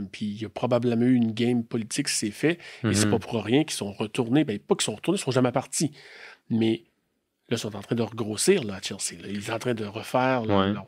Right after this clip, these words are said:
Speaker 2: Ben, Gainsbourg se réinvente, je pense.
Speaker 1: Exactement. Ils ont tous rebougé, ils ont vendu, ils ont, sont retournés à leurs racines.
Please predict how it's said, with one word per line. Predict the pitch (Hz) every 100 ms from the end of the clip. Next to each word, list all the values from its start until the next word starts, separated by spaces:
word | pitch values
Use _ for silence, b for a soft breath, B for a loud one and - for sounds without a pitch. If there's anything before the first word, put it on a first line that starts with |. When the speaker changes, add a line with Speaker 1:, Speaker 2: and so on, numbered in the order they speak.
| -
Speaker 2:
Ben, | 110 117
Gainsbourg | 123 123 135 196
se | 190 -
réinvente, | 104 104 107 98 151 117
je | 101 98
pense. | - 95 92 127
Speaker 1:
Exactement. | 120 110 107 113 120 - 117 110
Ils | 120
ont | 117
tous | - 165 151
rebougé, | 120 127 127 123 117 135 139
ils | 113
ont | 107
vendu, | 120 120 117 117 127 123 123 117
ils | 104
ont, | 104 101 B B B B
sont | - 107 110 -
retournés | 127 131 135 117 113 123 123
à | -
leurs | 117 113 107
racines. | 117 - - 127 127